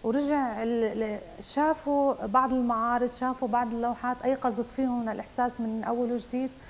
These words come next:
وحبوا إنه هالشي اللي كان جواتهم يرجعوا يفرغوه، لأنه مثل ما بنعرف إنه الرسم هو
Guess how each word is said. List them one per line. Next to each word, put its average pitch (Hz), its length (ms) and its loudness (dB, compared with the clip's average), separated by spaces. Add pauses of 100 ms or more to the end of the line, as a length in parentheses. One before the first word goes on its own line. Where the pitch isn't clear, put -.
(420)
وحبوا 269 560 2
إنه 277 340 2
هالشي 285 300 0
اللي 262 260 2
كان 262 800 2
جواتهم 247 560 2
يرجعوا 226 340 0
يفرغوه، 220 720 0 (580)
لأنه 226 260 0
مثل 285 260 2
ما 254 220 2
بنعرف 254 460 0
إنه 226 200 -4
الرسم 240 380 0
هو 247 260 0